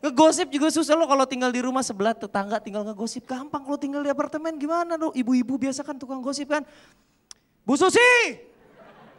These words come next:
Bu Joko kawin lagi!"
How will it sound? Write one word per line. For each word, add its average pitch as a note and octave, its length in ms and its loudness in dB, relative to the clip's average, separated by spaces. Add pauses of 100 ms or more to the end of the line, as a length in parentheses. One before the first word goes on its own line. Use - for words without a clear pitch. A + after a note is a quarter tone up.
(960)
Bu C#4+ 160 4
Joko F4+ 400 2
kawin F#4 240 0
lagi!" F#4+ 880 2